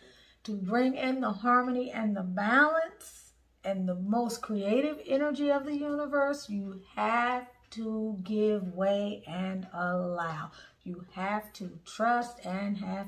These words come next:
faith. And if that is not a part of your paradigm, then rest assured, suffering no doubt is. Next, I don't compare myself to others because I am not meant to be a copy of anyone else.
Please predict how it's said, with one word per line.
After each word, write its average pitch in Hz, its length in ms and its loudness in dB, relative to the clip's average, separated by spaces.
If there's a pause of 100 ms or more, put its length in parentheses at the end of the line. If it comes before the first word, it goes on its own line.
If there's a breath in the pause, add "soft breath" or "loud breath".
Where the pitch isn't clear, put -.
(140)
faith. 202 320 -6
And 180 100 -10
if 156 180 -12
that 196 200 0
is 196 80 -2
not 190 300 -4
a - 100 -18
part 220 220 2
of 190 60 -4
your 170 120 -4
paradigm, 233 840 4 (320 loud breath)
then 180 220 -6
rest 202 440 2
assured, 233 540 -4 (220)
suffering 208 840 -2 (100)
no 175 300 -10
doubt 175 460 -2 (120)
is. - 640 -8 (440 soft breath)
Next, 226 560 -2 (300 soft breath)
I 190 100 -4
don't 202 300 0
compare 247 400 0
myself 247 480 0
to - 160 -2
others 285 360 6
because 247 300 -2
I 233 180 4
am 220 200 0
not 262 280 2
meant 269 360 -2
to 240 60 -8
be 226 180 -2
a 240 60 -2
copy 254 440 -2
of 185 100 -2
anyone 185 360 2
else. 165 260 -4